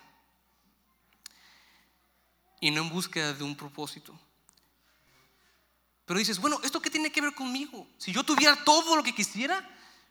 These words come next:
yo no fuera así, yo fuera diferente. Pero pues no lo tienes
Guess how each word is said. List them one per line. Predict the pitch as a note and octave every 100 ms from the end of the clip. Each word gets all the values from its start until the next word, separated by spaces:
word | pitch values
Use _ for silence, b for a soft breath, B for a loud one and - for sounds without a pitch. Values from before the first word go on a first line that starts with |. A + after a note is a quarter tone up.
| B
yo | -
no | F#3+
fuera | F#3 G3
así, | D3+ - G#3+ G#3 - _ _ _ -
yo | D3
fuera | G3+ G#3+
diferente. | G#3+ F#3+ C#3+ F#3+ A3 G#3 D3 _ _ _ _ _ _ B -
Pero | E3+ F3
pues | D3+ -
no | D#3+
lo | F3+
tienes | F3+ G#3 F#3+ - -